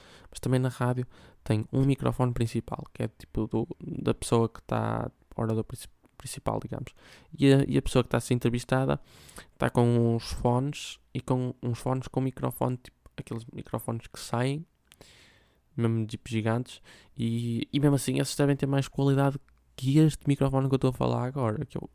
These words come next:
que eu acho que até tem alguma qualidade e, e tá mesmo tranquilo. Agora é, agora é ir ao ginásiozinho, que eu,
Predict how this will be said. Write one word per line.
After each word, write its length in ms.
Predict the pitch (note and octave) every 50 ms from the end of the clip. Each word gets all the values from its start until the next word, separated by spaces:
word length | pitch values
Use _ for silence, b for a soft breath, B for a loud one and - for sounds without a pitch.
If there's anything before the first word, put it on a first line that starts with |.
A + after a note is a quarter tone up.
| _ _
que 80 | -
eu 60 | C#3 A#2+
acho 140 | A2+ -
que 80 | - -
até 120 | - A#2
tem 140 | A#2 A#2 A#2
alguma 300 | A2+ A#2 A2 A2 A2 A2
qualidade 460 | - - A#2+ A#2 A#2 B2 A#2+ A#2+ B2 -
e, 160 | - - - _ B B B B B B B B B B B B B B B B B B - -
e 100 | - -
tá 140 | - - A#2+
mesmo 220 | A#2 A#2 A2+ A2+
tranquilo. 540 | - - - A#2 A2+ - - B2+ A#2+ A2+ A2 b b b b b b b b b b b _ _ _ _ _ _ _ _ _ _ _ _ - _ _ - - -
Agora 500 | - C3 B2 A2 A#2 A#2 A#2 A#2 A2+ A#2
é, 500 | A2+ A2 G#2+ G#2+ G#2+ A2 A2 A2 A2 A2+ A#2+ A#2+ - - _ _ - B B B B B B B B B
agora 220 | A#2+ A#2+ A#2+ A#2
é 20 | A#2
ir 80 | A#2
ao 80 | A#2+ A#2+
ginásiozinho, 800 | A#2 A#2+ A#2+ B2 B2 A#2+ A#2+ A#2 A#2+ B2 C3 C#3+ D3+ D#3 D3+ - - _ _ _ _ _ _ _ _ _ _ _ _ _ _ _ _ - - - - -
que 100 | - B2+
eu, 180 | A#2+ - -